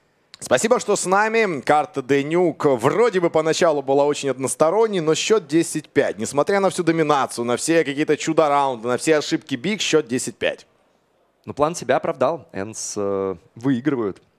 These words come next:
Speaker 2: эту атаку. В общем-то, заслуженно. На самом деле, арсенал тех раундов, которые они предложили, и проблем, с которыми сталкивались Биг, был, э, действительно внушительный. То есть би ай джи вроде бы как бы пытались все это дело фиксить и разнообразными закупками, и активностями, и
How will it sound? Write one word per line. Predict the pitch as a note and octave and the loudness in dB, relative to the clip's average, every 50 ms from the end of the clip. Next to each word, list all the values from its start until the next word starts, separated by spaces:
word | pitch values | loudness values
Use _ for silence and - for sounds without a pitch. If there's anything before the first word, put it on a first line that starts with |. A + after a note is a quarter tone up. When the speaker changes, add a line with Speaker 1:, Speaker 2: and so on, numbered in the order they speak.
| _ _ _ | _ _ _
Speaker 2:
эту | - F#2 F2 - F#2+ F#2 | -12 -12 -8 -4 -4 -4
атаку. | F2+ - G#2 B2 C#3+ - - B2+ A2+ G2+ F#2 F2+ | -2 0 0 0 0 -2 -2 -2 -2 0 -2 -2
В | F2 | -4
общем-то, | E2 - - F2 E2+ - F2+ E2+ | -6 -10 -14 -10 -6 -6 -4 -2
заслуженно. | F2 A2+ B2 A#2+ - - A#2+ C3 D3 D3 D3 B2 A2 | -2 -2 -2 -2 -4 -6 -6 -6 -4 -4 -4 -4 -4
На | G#2 F#2+ | -6 -4
самом | - A#2 G#2+ G2+ | -4 -4 -4 -2
деле, | F#2+ A#2+ A#2+ A2+ A2 G2+ | -2 -2 0 2 2 2
арсенал | G2 G2 F#2+ F#2+ F#2 F2+ - G#2 - - B2 A#2+ A2+ A2 G#2+ | 2 2 2 0 -2 -2 -4 -4 -4 -6 -4 -2 -2 -2 -2
тех | - G#2+ - | -2 -4 -2
раундов, | - A2 G#2+ G#2 F#2+ F#2 - | 0 -2 -2 -2 -4 -8 -8
которые | G#2 - - G2+ G2+ | -8 -6 -4 -4 -4
они | G2 G2 | -6 -8
предложили, | - G2+ G#2 G2+ G2+ G2 F#2 B2 C#3+ D3+ B2+ | -10 -10 -6 -4 -4 -4 -4 -6 -6 -4 -4
и | G#2+ G2 | -4 -4
проблем, | - - G#2+ G#2 G#2 A#2 A#2+ G#2+ G2 | -2 -2 -2 -2 0 0 -2 -2 -2
с | - | -4
которыми | - G#2+ - A#2 A2 G2+ F#2 F2 | -6 -4 -2 -2 -2 -2 -4 -8
сталкивались | - - G#2 G2+ F#2+ - - G2+ F#2+ F#2 F2+ | -6 -2 -2 -2 -2 -4 -6 -8 -6 -8 -8
Биг, | F#2+ G#2+ B2 D3+ C#3 | -8 -6 -6 -6 -6
был, | A2 G2 A2 A#2+ A#2+ A2+ A2 A2 | -4 -4 -4 -2 -2 -2 -2 -2
э, | G#2 | -4
действительно | G2 F2+ - A2 G#2+ - A2+ G2 | -6 -10 -12 -14 -10 -10 -10 -10
внушительный. | G2 A2+ A#2+ - - C#3+ B2 - F#2+ F2 F2+ F#2+ - G#2 - - - - _ _ | -8 -8 -10 -6 -6 -6 -6 -6 -8 -12 -12 -14 -18 -18 -20 -20 -20 -20 _ _
То | F2+ | -6
есть | F#2 F2 | -6 -2
би | G2+ G#2+ | 0 0
ай | G#2+ A2 | 0 0
джи | G2+ B2+ D#3+ | 0 -2 0
вроде | C3 A#2+ B2 B2+ | 0 0 -2 -2
бы | A2 A2 | -4 -4
как | - A2+ A#2 A#2 | -2 -2 -2 -2
бы | G#2+ G#2+ | -4 -4
пытались | - B2+ - - C3+ A2 F#2+ F2+ - | -6 -2 0 0 0 0 -2 -6 -8
все | - - G2 | -8 -8 -10
это | - - | -8 -6
дело | G#2 A2 G#2 G2+ G2+ | -2 -2 0 0 -2
фиксить | - - E3 F#3+ - - - C3 - - - | -4 -4 -8 -8 -8 -6 -6 -6 -6 -6 -6
и | G#2 G#2 G2+ G2 | -4 0 0 0
разнообразными | F#2+ F#2 G2 G#2 G2+ - G#2+ G2+ F#2 G#2 G2+ G2+ | 0 -2 -4 -4 -2 0 -2 -2 -2 -6 -8 -6
закупками, | F#2+ A2 - - F3 E3+ - B2+ A2+ G#2 | -4 -4 -2 -2 -4 -4 -4 -8 -6 -4
и | F#2+ | -4
активностями, | G2 G2 - - - E3+ D#3 C#3 A2+ - - A#2+ G#2 G2+ G2 | -4 -4 -4 -4 -4 -4 -2 -4 -4 -6 -6 -6 -6 -6 -6
и | G#2 A2+ A#2+ A2+ | -4 -2 -2 -2